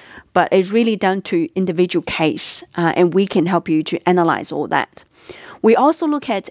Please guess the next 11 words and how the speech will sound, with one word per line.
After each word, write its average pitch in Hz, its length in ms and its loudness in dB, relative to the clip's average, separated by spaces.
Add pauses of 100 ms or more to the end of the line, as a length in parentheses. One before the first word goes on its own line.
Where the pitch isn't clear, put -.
any 233 240 0
property 190 500 -6
can 190 260 -4
be 185 120 -2
discharged. - 800 -4 (100)
The 190 580 -2
capital 190 380 0
growth, 170 560 -2 (140)
um, 156 440 -2 (560)
very 214 380 2
strong 170 420 -2